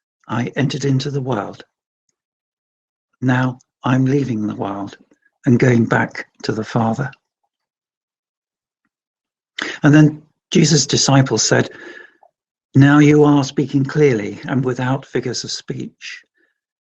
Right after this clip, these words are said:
Now we can see that you know all things and that you do not even need to have anyone ask you questions. This makes us believe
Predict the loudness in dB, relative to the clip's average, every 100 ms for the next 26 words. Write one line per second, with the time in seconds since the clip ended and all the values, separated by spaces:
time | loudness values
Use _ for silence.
0 | _ _ _ 0 2 4 2 -2 -4 0
1 | 2 2 -2 -4 -4 -4 -2 -2 -2 -4
2 | -4 -4 -4 -8 -8 -8 -10 -16 -20 _
3 | _ _ -2 0 0 -2 -4 2 2 4
4 | 2 0 0 2 4 4 2 -2 -4 -4
5 | -4 -2 2 4 4 2 0 -2 -6 -6
6 | -6 -8 -6 -6 -6 -8 -10 -10 -14 -18
7 | _ _ _ _ _ _ _ _ 0 0
8 | 2 0 0 -4 -4 -4 -4 -4 -8